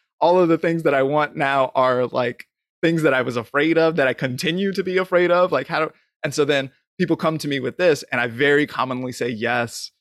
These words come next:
you are right on time. You are doing a good job. You're going through it. Continue as you're, you know, like, keep going. You're on your way there," right? So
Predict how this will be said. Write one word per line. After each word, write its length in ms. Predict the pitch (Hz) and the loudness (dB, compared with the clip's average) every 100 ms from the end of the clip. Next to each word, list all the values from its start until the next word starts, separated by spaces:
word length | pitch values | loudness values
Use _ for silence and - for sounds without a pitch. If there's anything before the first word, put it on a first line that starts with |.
| _ | _
you 140 | 123 117 | -6 -4
are 100 | 107 | -2
right 240 | 110 131 | 0 2
on 180 | 139 143 | 2 0
time. 480 | 143 143 135 135 139 | -4 -4 0 0 -2
You 160 | 117 | -6
are 60 | 113 | -8
doing 340 | 107 147 160 | -2 0 0
a 40 | 160 | 0
good 260 | 143 156 | 0 0
job. 540 | 139 143 135 139 139 139 _ _ - | 0 0 2 2 0 -2 _ _ -4
You're 120 | 139 | -2
going 360 | 127 147 151 156 | 2 2 2 0
through 340 | 147 151 151 | -2 -2 0
it. 200 | 151 - | 0 -4
Continue 880 | - 135 123 160 160 160 156 156 156 _ _ _ - | -8 -8 -4 -2 0 0 0 0 -4 _ _ _ -4
as 360 | 127 131 127 123 | 0 0 -4 -10
you're, 360 | 123 135 131 - | -4 -2 -2 -4
you 140 | 123 | -6
know, 240 | 123 123 120 | -4 -4 -4
like, 300 | 120 120 - _ | -6 -8 -12 _
keep 240 | 151 156 - | -2 -2 -2
going. 380 | 123 - - _ - | -4 -6 -16 _ -6
You're 180 | 120 113 | -4 0
on 200 | 127 131 | -2 -2
your 140 | 127 | -2
way 280 | 123 123 117 | -4 -2 -4
there," 320 | 107 82 - - | -4 -8 -12 -12
right? 160 | 113 - _ _ _ _ _ _ - | -12 -12 _ _ _ _ _ _ -8
So 280 | 147 123 | -4 -4